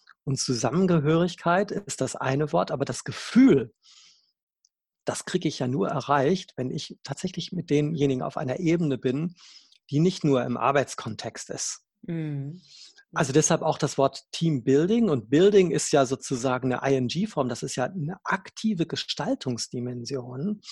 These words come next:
Speaker 1: tatsächlich auch zu gucken, wie das am besten gelingt.
Speaker 2: Mhm.
Speaker 1: Und ich erlebe das häufig, wenn die Leute fragen, „Ja, können wir das bei uns? Wir haben einen schönen Seminarraum, können wir da ein Teambuilding machen?“ Wo ich immer so sag, „Ja,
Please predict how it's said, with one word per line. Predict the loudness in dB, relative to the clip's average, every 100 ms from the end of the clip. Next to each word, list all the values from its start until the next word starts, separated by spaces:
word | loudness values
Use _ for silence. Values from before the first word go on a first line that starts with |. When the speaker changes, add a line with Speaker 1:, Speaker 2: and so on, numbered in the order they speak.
| -14 -14 -14 -14
Speaker 1:
tatsächlich | -6 -2 0 0 -2
auch | -6 -8
zu | -12
gucken, | -6 -8 -4 -6 -4
wie | -2
das | -2 -2
am | -4 -2
besten | -2 -4 -6 -2
gelingt. | 0 2 2 2 -6 -16 _ _ -10
Speaker 2:
Mhm. | -10 -8 -12 -14 _ _ _
Speaker 1:
Und | 2 2 0 -8 _ _ _
ich | -2 0
erlebe | 4 4 2
das | -2 2
häufig, | 2 2 -2
wenn | 0
die | 2
Leute | 2 0
fragen, | -2 -2 2 2
„Ja, | 2 2
können | 0 0
wir |
das | -2 -2
bei | -2
uns? | 0 0 -2 -2
Wir | 0
haben | 0
einen | -2
schönen | 2 2 2
Seminarraum, | 0 0 2 2 2 0
können | -2 -4
wir | -2
da | 0 2 2 -2
ein | -12
Teambuilding | -8 -6 -2 -2 -2 -8
machen?“ | -10 -12 -14 -16 _ _ _ _ _ _ -20 -20 -20 -20 -20 -20 _ _ -10
Wo | -10
ich | -4
immer | -6
so | -4
sag, | -4 -4 -4
„Ja, | -6 -6